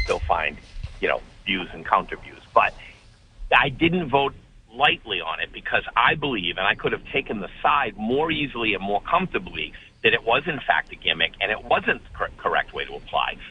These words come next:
But I'll tell you what my vote was at the time. My vote was a protest vote because I felt like if there was a serious proposal before us to do something that was a better alternative, that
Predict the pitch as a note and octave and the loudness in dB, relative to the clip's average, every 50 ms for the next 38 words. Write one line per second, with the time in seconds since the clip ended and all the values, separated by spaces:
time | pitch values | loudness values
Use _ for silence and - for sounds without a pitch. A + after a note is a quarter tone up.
0 | - - - A#2+ A#2 A#2+ - - F#3 A3+ C4 C4 C4 A#3 G#3 - E3 D#3 D3 C#3+ | -4 2 4 4 4 4 4 4 4 4 4 4 4 2 2 4 4 2 2 4
1 | - C#3 C3 - - - - D#2 D2 - - - - - - - D#2+ C2+ B1+ B1+ | 4 2 2 2 0 -4 -8 -8 -8 -8 -10 -12 -12 -10 -6 -4 -4 -2 -2 0
2 | E2+ G#2 A2 A2 C3+ F3+ A3 C4 B3 G3+ E3+ C3+ - - - C#3+ C#3 C#3 - - | 2 2 2 4 2 0 0 0 -2 -4 -4 -4 -6 -4 -2 -2 -2 -2 0 0
3 | G#2+ F2+ - - - - E2+ D#2+ D#2+ E2 - - - - - - - - - - | 0 0 0 -2 -2 0 2 2 2 0 -2 -2 -2 0 0 0 0 -2 -4 -2
4 | - A#2+ - - - - C3 C3+ B2 - - - A#2+ A#2 - - - D#3+ D#3 D#3+ | -2 -2 0 0 2 2 2 2 0 -2 0 0 0 0 0 0 2 2 2 2
5 | - B2+ B2 A#2 A2 - - - - - F#3+ G#3 F#3+ - - - - - - _ | 2 2 2 2 2 0 -4 -8 -2 0 0 0 0 -4 -10 -18 -20 -20 -20 _
6 | _ _ _ - - D3 C#3+ D3 C#3+ C#3 C3+ B2+ - G#2+ G#2 G2+ - - - - | _ _ _ -4 0 2 2 4 4 2 0 2 2 2 2 2 0 -6 -6 -2
7 | - E3 E3+ E3+ F3 E3+ E3 E3 D#3 D3+ - - - - - C3+ - - - B2 | 2 2 2 4 4 2 2 2 0 0 -2 -6 -8 -4 -4 -4 -2 0 0 0
8 | A2+ G#2+ G2+ - D#2 C#2+ - - - - - - - - C#3+ D#3+ - - D3 C3+ | 0 0 -2 -4 -6 -10 -10 -10 -12 -14 -20 -8 -4 -2 -2 -2 -2 2 2 4
9 | A2 F#2+ D#2+ B1 G#1 - - - - - - - - - - - - D3 D3 - | 4 4 2 0 -2 -2 -4 -8 -14 -18 -18 -20 -20 -20 -16 -8 -4 -4 -2 0
10 | - C#3+ E3 F#3+ E3+ - - D#3+ D#3 D#3 D3+ - D3+ C#3+ C#3 C3+ A#2 G2+ - A2 | 0 0 0 0 2 4 6 6 6 4 2 2 2 2 2 2 0 -2 -2 -4
11 | G#2 - - E2 - A#2 A2+ B2+ D#3 E3 D#3+ D#3 D3+ C#3+ - - - B2 A2 F#2+ | -6 -6 -8 -2 4 4 6 6 6 4 4 2 0 -2 -2 -2 0 0 0 0
12 | E2 D#2 D2 C#2+ D#2+ E2+ | -2 -6 -8 -8 -8 -12